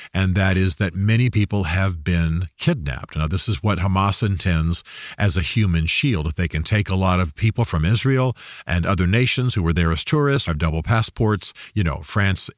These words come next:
Israel, U S, Israel passports, um, that they can take them to Gaza and put them in the tunnels that they've built over many years, uh, then perhaps, uh, Israel will not bomb Gaza.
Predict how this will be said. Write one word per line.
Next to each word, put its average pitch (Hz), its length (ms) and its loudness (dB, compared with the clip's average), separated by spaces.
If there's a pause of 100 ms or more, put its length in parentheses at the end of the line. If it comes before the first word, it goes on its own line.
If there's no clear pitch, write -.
(260)
Israel, 98 520 2
U 95 240 0
S, 92 320 0
Israel 95 340 0
passports, 95 580 -2 (400)
um, 87 300 0
that 87 120 -4
they 90 120 0
can 80 140 -2
take 110 220 0
them 90 160 0
to 90 60 0
Gaza 113 520 0 (240)
and 104 180 0
put - 180 2
them 120 140 2
in 107 100 2
the 95 100 2
tunnels 160 420 0
that - 160 -2
they've 87 220 2
built 90 260 0
over 87 240 -2
many 82 220 2
years, 80 440 0 (360)
uh, 92 260 2
then 92 160 0
perhaps, 104 640 0 (240)
uh, 95 240 2
Israel 95 440 2
will 87 140 2
not 85 300 0
bomb 82 440 0 (120)
Gaza. 95 500 -2